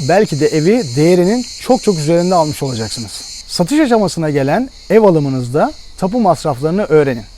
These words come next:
Harçların kim tarafından ödeneceği, evin bedelinin nasıl ödeneceğini önceden kararlaştırın. Tapuya beyan edilecek rakamın gerçek satış değeri olmasına dikkat edin. Sonra cezalarla karşılaşabilirsiniz.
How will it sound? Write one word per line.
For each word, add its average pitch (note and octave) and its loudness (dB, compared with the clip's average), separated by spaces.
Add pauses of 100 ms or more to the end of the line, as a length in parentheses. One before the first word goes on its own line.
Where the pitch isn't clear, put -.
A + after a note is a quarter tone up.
(140)
Harçların A3 2
kim C#4+ 0
tarafından F3 2
ödeneceği, C#3+ 0 (340)
evin F#3 4
bedelinin G#3+ 4
nasıl A3 0
ödeneceğini E3+ 2 (240)
önceden G#3 2 (300)
kararlaştırın. C#3+ 2
Tapuya G#3+ 4
beyan G#3+ 4
edilecek F3 2
rakamın F#3+ 0
gerçek C#3+ -2
satış G#3 -4
değeri E3+ 2
olmasına F#3 0
dikkat D#3+ 0
edin. A#2 -6 (460)
Sonra A3+ 2
cezalarla F3 4
karşılaşabilirsiniz. D3 -4